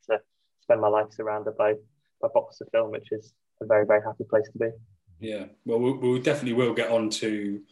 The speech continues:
Speaker 2: we have some questions about you and your personal photography journey. Um, but yeah, going back to Analog Wonderland, you wanted to kind of replicate that from when you was in London. You know, I don't wanna specifically say the kind of things that you have on, on the site and stuff,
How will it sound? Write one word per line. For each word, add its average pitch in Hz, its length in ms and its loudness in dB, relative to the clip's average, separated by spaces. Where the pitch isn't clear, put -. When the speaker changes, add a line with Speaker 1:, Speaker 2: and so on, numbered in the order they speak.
Speaker 2:
we 113 80 0
have 110 200 0
some 104 180 -8
questions 101 460 -4
about 101 280 -4
you 104 220 -6
and 98 100 -6
your 95 300 -4
personal 98 560 -6
photography - 800 -10
journey. 82 600 -6
Um, 101 600 -2
but 123 100 0
yeah, 120 140 4
going 123 240 4
back 117 220 -2
to 107 380 -2
Analog 104 380 -2
Wonderland, 92 680 -4
you 110 160 -4
wanted 101 220 0
to - 120 -6
kind 98 160 -4
of 95 80 -6
replicate 107 540 -2
that 92 320 -8
from 95 180 -10
when 95 160 -6
you 92 60 -10
was 90 140 -8
in 95 120 -8
London. 90 440 -6
You 143 300 -2
know, 104 140 4
I - 20 2
don't 139 240 4
wanna 107 240 2
specifically - 720 -4
say 107 300 2
the 101 100 -4
kind 101 240 -2
of 95 160 -8
things 107 380 -2
that 101 100 -6
you 104 80 -4
have 104 320 -2
on, 98 140 0
on 101 240 -2
the 95 100 -4
site 104 320 2
and 98 100 -6
stuff, - 320 -6